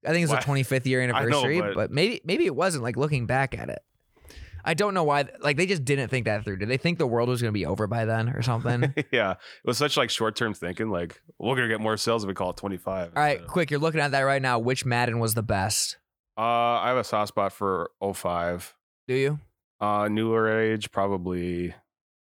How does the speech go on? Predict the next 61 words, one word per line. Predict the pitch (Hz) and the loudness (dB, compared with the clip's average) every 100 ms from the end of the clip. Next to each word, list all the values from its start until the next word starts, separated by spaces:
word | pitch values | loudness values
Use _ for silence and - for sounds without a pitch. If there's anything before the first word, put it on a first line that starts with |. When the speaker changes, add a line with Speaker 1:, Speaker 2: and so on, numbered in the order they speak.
| _ _ - | _ _ -8
Speaker 2:
I | 123 | -2
don't | 143 | 0
know. | 80 101 71 - _ _ | 0 -2 -4 -12 _ _
Speaker 1:
I | - | 0
have | 151 | 2
a, | 143 131 - | 2 0 0
I | 139 | 2
have | 131 | 2
a | |
soft | - 113 - | 2 2 2
spot | 110 | 0
for | - | 2
eleven. | 110 98 101 101 104 110 _ _ _ - - | 0 2 2 2 -2 -4 _ _ _ -18 -4
I | |
think | 131 113 | -2 2
that | 131 | 2
was, | 135 | 0
Speaker 2:
Eleven. | 98 | 0
Speaker 1:
that | 131 | 2
was | 135 | 2
the | 135 | 2
year | 135 | 2
I | 123 | 0
first | - 123 123 | 0 0 0
got | 120 113 | 0 -2
my | 113 | -2
P | - 123 | 0 0
S | 117 - | 2 0
three, | 107 104 117 123 - | 0 -2 -2 -2 -6
and | 113 | -6
I | |
was | 107 | -4
like, | 104 110 - | -6 -10 -6
for, | 131 117 | -4 0
that | 127 | 2
was, | 120 | 2
like, | 120 | 0
when | 113 | -2
I | 110 | -4
was | 110 | -4
first | 123 113 | -2 -2
playing | 120 113 110 | -2 -2 -2
Madden, | 104 104 | -2 -2
like, | 107 110 | -4 -6
for | - | -4
real | 101 101 107 | -4 -2 0
again. | 117 123 123 139 117 | 0 0 0 0 0
Speaker 2:
Mm-hmm. | 110 110 104 | -2 -2 -2
Speaker 1:
And | 117 120 | -2 0
I | 110 | 0
just, | - - _ | 0 -2 _
I, | 127 120 123 - | 0 0 0 -2
I | 151 | -2
stayed | - 151 | 0 -2
up | 131 | -2
the | 120 | -4
latest | 113 107 113 | -4 -2 -2
playing | - 107 104 | -2 -6 -4
that | 87 87 - | -4 -4 -6
one. | 65 85 131 - - | -8 -6 -6 -8 -6
Speaker 2:
Yeah, | 98 92 92 | -2 0 -2